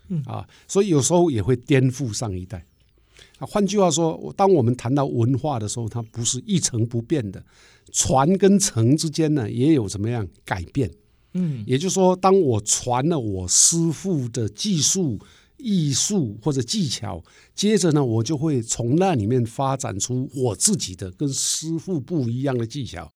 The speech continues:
Speaker 1: 哦。
Speaker 2: 那这样一代一代的传承改变下来，文化因此壮大。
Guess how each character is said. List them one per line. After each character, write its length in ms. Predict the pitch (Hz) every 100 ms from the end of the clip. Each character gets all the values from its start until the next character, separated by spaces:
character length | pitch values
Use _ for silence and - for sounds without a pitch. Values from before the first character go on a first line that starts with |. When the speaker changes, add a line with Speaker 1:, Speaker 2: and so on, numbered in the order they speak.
| _
Speaker 1:
哦。 220 | 151 139 139 117
Speaker 2:
那 80 | 180
这 120 | 180
样 100 | 190
一 140 | 185 170
代 280 | 170 185 160
一 200 | 135 147
代 240 | 185 156
的 140 | 135 113
传 720 | - - 123 127 143 180 196
承 540 | - 117 117 139 160 160
改 340 | - 110 101 95
变 280 | 196 160
下 240 | 131 160 120
来， 220 | 95 92 - _ _
文 180 | 110 123
化 240 | 117 127
因 180 | - 120
此 160 | 123 90
壮 220 | - 110 87
大。 160 | -